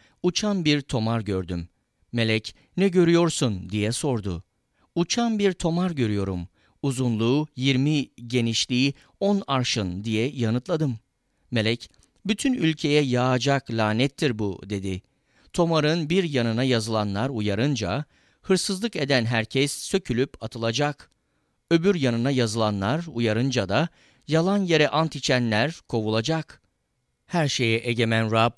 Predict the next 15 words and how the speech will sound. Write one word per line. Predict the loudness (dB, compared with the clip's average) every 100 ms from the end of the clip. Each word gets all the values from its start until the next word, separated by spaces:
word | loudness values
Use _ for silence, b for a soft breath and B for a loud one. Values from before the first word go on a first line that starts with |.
| -10 _ _ 0
"Lanet | 2 2 2 0 2
yağdıracağım." | 2 4 2 2 2 2 2 -2
diyor. | -2 -2 -4 -8 _ _ _ -2
Hırsızın | 0 2 0 2 2 0 2
ve | 2 2 0
benim | -2 0 2 0
adımla | -2 0 0 0 0
yalan | 0 0 0
yere | 0 0 0
ant | -2 -2 -4
içenin | -2 0 0 0 0 0
evi | 0 0
üzerine | -4 -2 0 2 0 -2 -4
lanet | -2 0 2 2 0 0
yağacak | 0 0 0 -4 -6